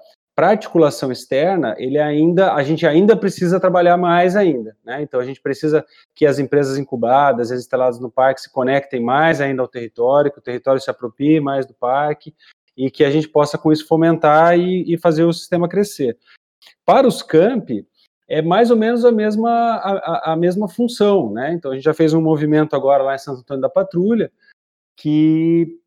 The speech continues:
ele, ele vai, então, portanto, buscar a congregação da capacidade, né, seja dos estudantes, seja dos professores, de desenvolver empreendedorismo e inovação,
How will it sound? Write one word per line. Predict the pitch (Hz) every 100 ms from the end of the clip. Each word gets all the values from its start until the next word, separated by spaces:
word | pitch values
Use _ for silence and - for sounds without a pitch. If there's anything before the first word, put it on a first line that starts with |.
| _ -
ele, | 175 180 165
ele | 185 208
vai, | 185 185
então, | 214 208 208
portanto, | 233 202 165 160
buscar | 151 180 - 185 196 233
a |
congregação | - 196 175 175 165 160 - 151 135
da | 139
capacidade, | 151 151 147 - 135 131 113 120
né, | 127 123
seja | - 156
dos | 156 147
estudantes, | 151 - 143 131 -
seja | 147
dos | 147 -
professores, | 151 151 139 - 127 117
de | 127
desenvolver | 131 160 160 170 135 147 170
empreendedorismo | 151 131 135 131 131 127 123
e |
inovação, | 123 131 165 - 175 208